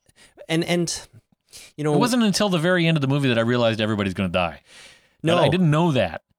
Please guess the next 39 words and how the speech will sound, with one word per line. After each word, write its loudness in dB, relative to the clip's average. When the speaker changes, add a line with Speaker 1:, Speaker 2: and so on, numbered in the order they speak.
Speaker 1:
I 0
didn't 2
either. -2
I 0
did 0
not 0
either. -2
And -2
I'm 0
a 2
little 0
bit -2
surprised, -4
uh, 0
that -4
they, -4
they -2
were -2
able -2
to -6
pull -4
that -2
off, -6
you -2
know, 0
in 0
Star 0
Wars -2
and 0
in, -4
in -12
Disney 0
and -4
stuff -8
like -6
that. -6
But -4
yeah, -4
nobody, 0